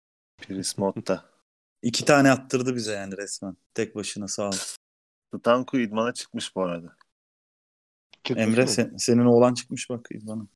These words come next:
Speaker 3: Vay, geçen sene az faydalanmadı
Speaker 1: Şu an
Speaker 3: yine.
Speaker 2: Hmm.
Speaker 1: hakem vara gitti ve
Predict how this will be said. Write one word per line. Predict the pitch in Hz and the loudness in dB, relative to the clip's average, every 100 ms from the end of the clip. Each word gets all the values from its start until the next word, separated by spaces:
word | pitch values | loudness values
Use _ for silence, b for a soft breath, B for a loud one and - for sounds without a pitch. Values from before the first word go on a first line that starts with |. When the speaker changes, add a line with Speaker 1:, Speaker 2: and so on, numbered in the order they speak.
| - | -10
Speaker 3:
Vay, | 101 104 101 92 | -6 -4 -4 -4
geçen | 101 107 104 | -4 -2 -4
sene | 113 104 104 - _ | -4 -6 -8 -14 _
az | - 95 - _ _ _ | -12 -10 -12 _ _ _
faydalanmadı | 95 95 92 95 | -12 -10 -6 2
Speaker 1:
Şu | 107 | 4
an | 104 110 | 4 2
Speaker 3:
yine. | 87 - _ _ | -6 -20 _ _
Speaker 2:
Hmm. | 104 98 98 | -10 -8 -4
Speaker 1:
hakem | 101 101 113 110 - - _ _ | -2 0 0 -2 -4 -10 _ _
vara | 104 98 101 107 | -6 -2 0 -2
gitti | 101 _ 107 | -8 _ -6
ve | 107 | -6